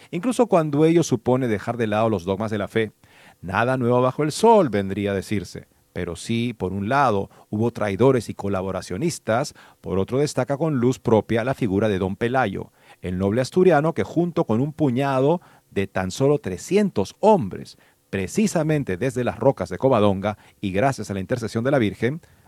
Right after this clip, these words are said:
aún hoy venerada allí con el cariñoso sobrenombre de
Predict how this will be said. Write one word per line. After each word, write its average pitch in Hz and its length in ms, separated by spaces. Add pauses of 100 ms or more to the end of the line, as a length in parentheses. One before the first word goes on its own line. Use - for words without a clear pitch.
aún 101 260
hoy 110 120
venerada 101 520
allí 98 220
con 101 160
el 92 80
cariñoso 92 460
sobrenombre 104 500
de 98 220